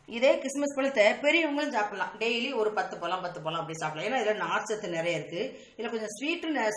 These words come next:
ஸ்வீட்னஸா உள்ள பழம், அதனால இது சாப்பிடும்போது நல்லாவும் இருக்கும்.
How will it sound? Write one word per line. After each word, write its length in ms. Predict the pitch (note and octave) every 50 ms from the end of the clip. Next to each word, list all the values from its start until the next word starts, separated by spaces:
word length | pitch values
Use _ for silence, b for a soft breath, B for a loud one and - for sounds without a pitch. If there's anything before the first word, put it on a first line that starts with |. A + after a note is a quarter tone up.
| -
ஸ்வீட்னஸா 540 | C#4+ D#4+ D#4+ D4+ C#4+ C#4+ - D4 C#4+ C4+ B3
உள்ள 200 | G#3+ G#3 G#3 F#3+
பழம், 280 | F#3 F#3 F3+ F#3+ F3+ -
அதனால 460 | F#3 F#3 F#3 F#3+ A3 A3+ F#3+ G#3 G#3+
இது 160 | G3+ F3+ F#3
சாப்பிடும்போது 540 | F#3 G3 G3 G#3 G3+ - G#3 G#3 G#3+ A3 G#3+
நல்லாவும் 360 | F#3 F3+ F3+ F#3 F#3 F#3 F#3
இருக்கும். 400 | F3 F3 D#3+ F3+ A3 D4+ D4+ B